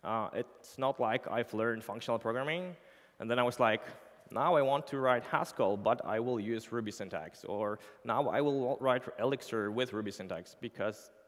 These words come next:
didn't, this, this, this didn't work like that. I just started applying certain concepts to my code, and it turned out that they are functional.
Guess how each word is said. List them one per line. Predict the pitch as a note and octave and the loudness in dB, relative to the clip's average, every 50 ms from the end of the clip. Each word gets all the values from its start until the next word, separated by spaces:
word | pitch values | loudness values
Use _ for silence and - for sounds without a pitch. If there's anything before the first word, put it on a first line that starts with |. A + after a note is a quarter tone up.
| _ _ _ - | _ _ _ -6
didn't, | B2 A2+ A#2 F#2+ F2 G#2+ G#2 | -6 -6 -6 -6 -10 -10 -10
this, | A2+ A2 G#2+ | -10 -12 -10
this, | A2 A#2+ A#2+ A#2+ - - - | -8 -8 -10 -10 -12 -16 -14
this | B2 A#2 | -14 -12
didn't | A#2 B2 B2 B2 A2+ | -8 -6 -6 -4 -2
work | G#2+ A2+ G2+ | -2 -2 -2
like | F#2 F2+ F2+ F2+ | -2 -4 -4 -4
that. | - - - - - - - - _ _ _ _ _ _ _ _ _ _ _ _ _ _ _ _ _ _ _ | -6 -8 -8 -10 -16 -20 -20 -20 _ _ _ _ _ _ _ _ _ _ _ _ _ _ _ _ _ _ _
I | - A#2+ | 0 0
just | C#3 D3 E3 D#3+ | 0 0 -2 -6
started | - - C#3+ C#3 C#3+ C#3 A#2+ | -2 2 2 2 4 4 2
applying | A#2+ A#2+ B2+ A#2+ A2+ A2+ B2+ B2+ | 0 2 2 0 2 0 -2 -4
certain | - - B2 A2 A#2 A#2+ A#2 A2+ G2+ - - - _ - | -4 -4 -4 -4 -6 -8 -8 -10 -10 -14 -16 -20 _ -6
concepts | - A#2 A#2 A#2+ - G#3+ C4+ - - - | -4 -4 -2 0 0 0 0 -2 -6 -10
to | - B2+ | -6 -4
my | A#2 A#2 | -4 -4
code, | - - B2 A#2 - F#2+ - | 0 2 2 2 2 2 -2
and | - A2+ A#2 | -4 -4 -4
it | A2 G#2 | -4 -6
turned | - - C3 A#2 | -6 -6 -6 -2
out | A#2 A#2+ C3+ C3 A#2 | 0 0 0 0 0
that | A2+ A2+ - - - | -2 -4 -4 -6 -6
they | - F2 | -4 -2
are | B2 C#3 D3+ | 0 0 0
functional. | - - C#3 E3 - - A#2+ G2+ F#2 E2+ - - | -2 -4 -6 -6 -4 -2 0 0 0 -2 -4 -8